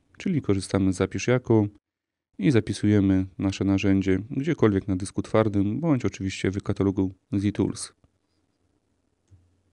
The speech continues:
Lub też ewentualnie, jeśli chcemy przenieść ten obiekt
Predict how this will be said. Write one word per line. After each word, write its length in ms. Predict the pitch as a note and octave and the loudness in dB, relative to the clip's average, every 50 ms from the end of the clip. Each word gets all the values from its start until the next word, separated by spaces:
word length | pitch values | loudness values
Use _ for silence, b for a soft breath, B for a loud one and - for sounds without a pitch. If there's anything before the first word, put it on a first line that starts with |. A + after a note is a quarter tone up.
| _ _ _ _ _ _ _ _ _ _ _ _ _ _ _ | _ _ _ _ _ _ _ _ _ _ _ _ _ _ _
Lub 180 | G#2+ A2 - - | 0 0 2 2
też 140 | - C#3 | 0 0
ewentualnie, 540 | B2 G#2+ G#2+ G2 - G2+ G2+ G#2+ A2+ G#2 G2+ | 2 2 2 2 4 4 4 4 6 4 4
jeśli 220 | F#2 F#2+ - G2+ G2 | 2 2 0 -4 -6
chcemy 300 | - - G#2+ G2+ G2+ G2 | -2 0 0 0 2 0
przenieść 340 | - - C3 B2 A2 - | 0 0 2 2 2 0
ten 380 | - - F#2+ F#2+ F#2 F#2+ G2 G2 - | 0 0 2 2 2 0 -4 -6 -4
obiekt 540 | - G2+ G2 F#2+ G2 F#2 F2+ F#2 - - | -2 0 0 2 0 0 0 -2 -4 -6